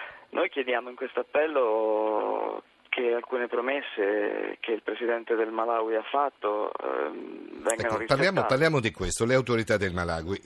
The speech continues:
Speaker 1: Sì,
Speaker 2: Nel
Speaker 1: esatto.
Speaker 2: marzo del duemilaquindici il presidente ha diramato anche una nota di condanna nei confronti
Speaker 1: Esatto.
Speaker 2: di questo tipo di pratica, però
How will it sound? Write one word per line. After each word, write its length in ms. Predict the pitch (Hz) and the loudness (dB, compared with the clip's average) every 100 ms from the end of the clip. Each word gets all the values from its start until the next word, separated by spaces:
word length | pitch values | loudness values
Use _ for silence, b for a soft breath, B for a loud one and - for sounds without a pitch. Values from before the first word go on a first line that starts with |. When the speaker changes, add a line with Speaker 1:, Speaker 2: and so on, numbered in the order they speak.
| - | -4
Speaker 1:
Sì, 180 | 139 107 | 0 2
Speaker 2:
Nel 140 | 104 | 2
Speaker 1:
esatto. 340 | 117 113 113 113 | 4 4 2 4
Speaker 2:
marzo 360 | 135 139 - | 4 4 2
del 100 | 120 | 2
duemilaquindici 720 | 107 117 123 123 147 147 131 117 | 2 2 2 2 2 2 2 0
il 120 | 95 | 0
presidente 720 | 120 120 120 104 101 101 107 - | 0 2 2 2 0 0 0 2
ha 120 | 113 | 0
diramato 520 | 113 110 110 113 117 | 2 2 4 4 2
anche 220 | 101 - | 2 2
una 140 | 107 110 | 2 2
nota 260 | 117 - | 2 0
di 140 | 101 92 | -2 0
condanna 480 | 110 101 98 95 | 0 2 2 2
nei 100 | 95 | -2
confronti 540 | 87 95 131 107 104 101 | -2 -2 2 2 2 0
Speaker 1:
Esatto. 120 | 98 | -2
Speaker 2:
di 40 | |
questo 360 | - 120 - 107 | 0 0 2 -2
tipo 260 | 98 90 87 | -2 -4 -4
di 120 | 90 | -4
pratica, 520 | 87 80 80 87 123 | -4 -6 -6 -2 0
però 300 | 147 131 | 2 4